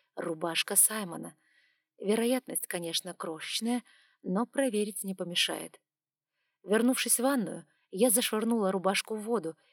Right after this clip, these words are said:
и на белой ткани практически сразу проявились отвратительные бурые пятна. «Совпадение?» Прислонившись к стене,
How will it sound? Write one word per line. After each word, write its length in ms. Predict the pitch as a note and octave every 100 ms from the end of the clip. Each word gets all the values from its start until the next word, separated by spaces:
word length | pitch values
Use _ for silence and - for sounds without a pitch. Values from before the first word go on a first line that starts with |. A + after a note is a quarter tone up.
| _ -
и 120 | F#3+
на 100 | F3+
белой 300 | E3+ A3 F3+
ткани 400 | - G3 A3 E3+
практически 560 | - F#3 - - -
сразу 380 | F#3+ - G#3 G3
проявились 520 | F#3+ F3 F3 F#3 F#3
отвратительные 720 | E3+ - E3 - G#3 F#3 F#3+ F#3
бурые 360 | D#3+ E3 E3
пятна. 540 | E3 F3+ D#3 D3+ A#3 - _ _ _ _ _ _ _ _ _
«Совпадение?» 1120 | - - G3 - - G#3 E3 E3+ F#3+ F#3+ A#3+ - - _ _ _ _ _ _ _
Прислонившись 720 | G#3+ G#3 F#3+ G3+ G3 - F#3+
к 80 | -
стене, 460 | - G3 F#3+ G3+